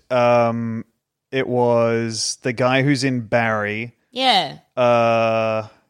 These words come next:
Speaker 1: fuck, what's his name?
Speaker 2: John. His last name is, like, Hen-
Speaker 1: I don't think it's John Hendren.
Speaker 2: Well, no, I'm not. It's not John Hendren.
Speaker 1: No, but it's clearly what you're caught on.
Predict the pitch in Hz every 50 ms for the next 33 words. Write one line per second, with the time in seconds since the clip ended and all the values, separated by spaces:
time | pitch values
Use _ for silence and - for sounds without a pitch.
0 | _ _ - 175 160 151 - 185 220 226 277 269 220 196 214 226 226 196 156 127
1 | 196 190 175 175 170 170 170 170 165 151 156 147 - - - 214 247 262 240 254
2 | 240 262 311 311 330 359 370 349 311 269 262 208 - - - 160 170 - - -
3 | - _ _ _ _ _ _ _ _ _ _ _ _ 135 147 180 208 240 233 226
4 | 180 147 120 - 135 135 135 113 117 127 123 110 101 98 95 104 107 - - 269
5 | 302 349 349 339 339 339 320 320 339 359 359 302 254 302 - - 349 370 320 233
6 | - 285 254 254 254 240 208 190 185 170 175 175 165 160 147 143 139 143 143 135
7 | - - 160 170 175 165 147 135 110 120 113 - - 127 117 113 110 110 110 120